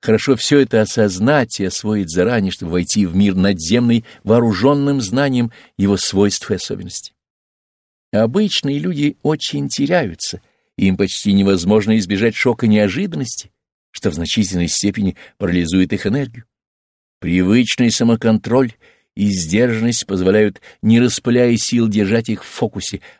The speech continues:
готовыми для действия. Тонкое состояние не есть состояние пассивности.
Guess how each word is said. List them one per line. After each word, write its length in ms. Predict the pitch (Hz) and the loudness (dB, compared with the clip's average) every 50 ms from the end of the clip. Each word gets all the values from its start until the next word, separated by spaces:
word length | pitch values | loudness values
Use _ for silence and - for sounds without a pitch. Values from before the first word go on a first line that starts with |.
| _ | _
готовыми 560 | - 92 85 - - 98 92 90 90 90 87 | -4 -4 -4 -2 0 0 2 2 2 2 0
для 180 | 85 73 78 80 | -2 -2 -4 -6
действия. 480 | 87 95 87 78 - - - - - _ _ _ _ _ _ _ _ _ _ _ _ _ _ _ _ _ _ _ _ _ - | -6 -6 -10 -8 -10 -12 -12 -14 -18 _ _ _ _ _ _ _ _ _ _ _ _ _ _ _ _ _ _ _ _ _ -2
Тонкое 600 | - 147 185 196 190 185 156 - - 165 160 147 | 0 2 2 2 2 0 -4 -4 -6 -4 -4 -4
состояние 720 | 131 - 139 123 - 127 127 135 151 151 147 139 135 120 - - - _ - | -4 -4 -6 -6 -4 -2 0 0 0 0 0 -2 -2 -4 -4 -10 -20 _ 0
не 160 | 110 117 123 | 4 4 4
есть 300 | 117 120 156 160 156 - | 4 4 2 0 0 -2
состояние 480 | - - - 139 139 151 156 151 151 147 | -2 -2 2 4 4 4 4 0 -4 -6
пассивности. 920 | _ - 147 143 - - - - 135 131 110 98 - - - - - - | _ -4 -4 -4 -4 -6 -10 -6 -6 -6 -6 -6 -8 -8 -10 -14 -14 -16